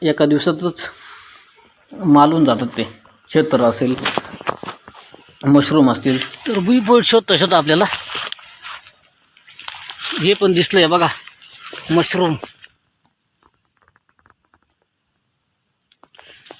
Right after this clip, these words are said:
आता हे पण चांगलंच आहे, याचं पण आपण मस्तपैकी याच्यामध्येच भाजी करणार आहे. भरपूर सारी अडचण आहे, आज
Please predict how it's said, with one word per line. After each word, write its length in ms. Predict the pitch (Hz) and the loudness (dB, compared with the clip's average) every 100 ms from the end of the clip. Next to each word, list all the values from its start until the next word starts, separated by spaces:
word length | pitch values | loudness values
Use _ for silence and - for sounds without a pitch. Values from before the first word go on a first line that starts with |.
| - - | -20 -6
आता 120 | 185 | -2
हे 160 | 180 185 | 0 0
पण 200 | 185 175 | -2 0
चांगलंच 400 | 185 160 180 185 | 2 2 2 2
आहे, 120 | 208 - _ _ _ _ _ _ _ _ _ _ _ _ _ - | 0 -4 _ _ _ _ _ _ _ _ _ _ _ _ _ -20
याचं 200 | 156 156 | -20 -10
पण 100 | 156 | -2
आपण 240 | 143 135 135 | -2 0 -2
मस्तपैकी 560 | 139 - 156 139 135 147 - 147 | -2 -4 -6 -4 -4 -8 -10 -6
याच्यामध्येच 480 | 143 135 139 160 | -4 -2 -2 -2
भाजी 220 | 151 165 131 | 0 0 0
करणार 300 | 101 120 117 | -6 -6 -8
आहे. 200 | - - - - _ _ _ _ _ _ _ _ _ _ _ _ _ - _ _ _ _ - _ _ _ _ _ _ _ _ | -10 -18 -20 -20 _ _ _ _ _ _ _ _ _ _ _ _ _ -20 _ _ _ _ -20 _ _ _ _ _ _ _ _
भरपूर 380 | 151 160 - 160 | -12 -12 -8 -4
सारी 240 | 175 160 | 0 2
अडचण 300 | 120 104 123 | 0 0 -4
आहे, 240 | 160 - | -4 -4
आज 100 | 120 | -6